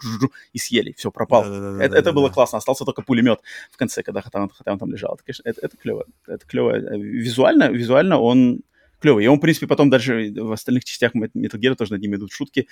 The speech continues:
Speaker 1: Кодзима его помнит, этого босса, хотя он вроде и для общего контекста серии совершенно ничего не значит. Но,
Speaker 2: Мгм.
Speaker 1: э, последний, последний, естественно, последняя битва, последний главный злодей, слэш, главный агрегат <laughs> с, с главного злодея,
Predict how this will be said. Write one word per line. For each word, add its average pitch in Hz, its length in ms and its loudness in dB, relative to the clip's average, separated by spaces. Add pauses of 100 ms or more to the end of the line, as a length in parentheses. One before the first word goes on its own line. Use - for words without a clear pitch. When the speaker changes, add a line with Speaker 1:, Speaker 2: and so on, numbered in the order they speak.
(260)
Speaker 1:
Кодзима 107 300 -4
его 101 160 -2
помнит, 113 340 2
этого 101 160 -4
босса, 104 260 -2
хотя 98 200 -4
он 104 140 -2
вроде 98 200 -6
и 101 340 -4
для 101 340 2 (100)
общего 120 280 0
контекста 117 440 -4
серии 123 300 0
совершенно 110 320 -4
ничего 107 200 -4
не 107 60 -2
значит. - 280 -8 (680)
Но, 196 320 8
Speaker 2:
Мгм. - 80 4
Speaker 1:
э, 131 260 8
последний, 202 640 4 (380)
последний, 175 460 2
естественно, 123 320 0
последняя 117 520 4
битва, 143 380 4
последний 107 640 0
главный 123 420 4
злодей, 113 580 4 (180)
слэш, - 500 4 (420)
главный 113 300 4
агрегат 143 560 4
<laughs> - 120 -6
с, - 260 -8
с 151 240 -2
главного 143 420 4
злодея, 123 460 4